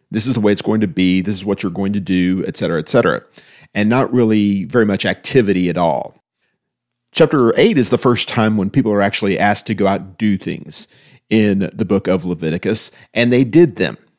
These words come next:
And it's worth noting here, the very last verse of the book emphasizes that this is being done at Sinai. This is in the immediate context of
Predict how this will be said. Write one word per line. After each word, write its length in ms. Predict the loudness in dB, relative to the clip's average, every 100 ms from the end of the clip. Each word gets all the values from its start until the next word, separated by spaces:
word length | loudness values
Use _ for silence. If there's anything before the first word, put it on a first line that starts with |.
| _ _ _ 2
And 380 | 4 4 4 4
it's 220 | 2 2
worth 180 | 0 2
noting 360 | 4 4 0
here, 220 | 0 0
the 80 | 0
very 220 | 2 2
last 300 | 2 0 -2
verse 280 | -2 -2 0
of 140 | -4 -6
the 80 |
book 360 | -6 -4 -4 -4 -8
emphasizes 760 | -6 -6 -2 -2 -2 -4 -4
that 160 | -2 -2
this 160 | -4
is 80 | -4
being 260 | -2 -2 -2
done 460 | -2 0 0 -2 -4 _ _
at 220 | -4 -2
Sinai. 680 | 0 0 2 0 -2 -6 -10 -20 -10
This 200 | -6 -4
is 120 | -2
in 120 | 0
the 80 | -2
immediate 420 | 0 2 2 0
context 680 | 0 0 2 0 0 -2 -8
of 500 | -6 -6 -4 -8